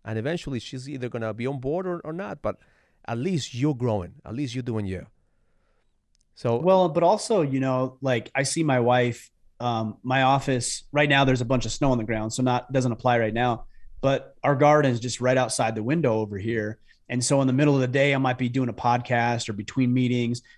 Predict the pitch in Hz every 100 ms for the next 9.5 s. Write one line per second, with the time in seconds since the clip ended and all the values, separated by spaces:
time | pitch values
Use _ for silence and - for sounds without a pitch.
0 | - 123 147 143 143 143 143 127 120 117
1 | 170 147 127 113 110 _ _ - 120 147
2 | - 165 147 127 127 120 117 - 135 113
3 | 92 143 147 139 131 131 123 110 107 135
4 | 131 131 123 127 120 113 135 131 127 135
5 | 131 120 113 127 131 127 - - _ 127
6 | 127 123 - 127 127 123 123 127 117 -
7 | 139 135 131 - 135 127 131 123 127 135
8 | 139 147 135 110 95 127 135 123 135 -
9 | - 113 - 95 85